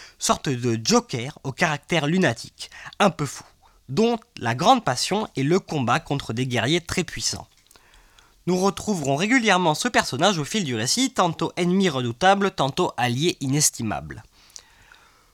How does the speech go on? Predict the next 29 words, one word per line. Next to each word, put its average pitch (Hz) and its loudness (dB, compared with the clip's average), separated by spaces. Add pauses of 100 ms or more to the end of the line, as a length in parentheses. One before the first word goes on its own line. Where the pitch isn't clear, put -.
(160)
Pour 185 0
ce - -2
qui 220 0
est 202 0
de 165 -2
l'écriture, 233 0
l'auteur 220 2
arrive 190 4
à 151 2
créer 208 0
des 160 0
intrigues 170 0
à 151 4
la 135 2
fois 123 -4
palpitantes 185 -2
et 269 0
complexes 135 -6 (280)
qui 190 -2
arrivent 170 0
toujours 220 0
à 160 4
nous 202 2
surprendre. - -8 (600)
Et 139 0
surtout, 254 0
Hunter 190 2
x 160 2
Hunter 214 2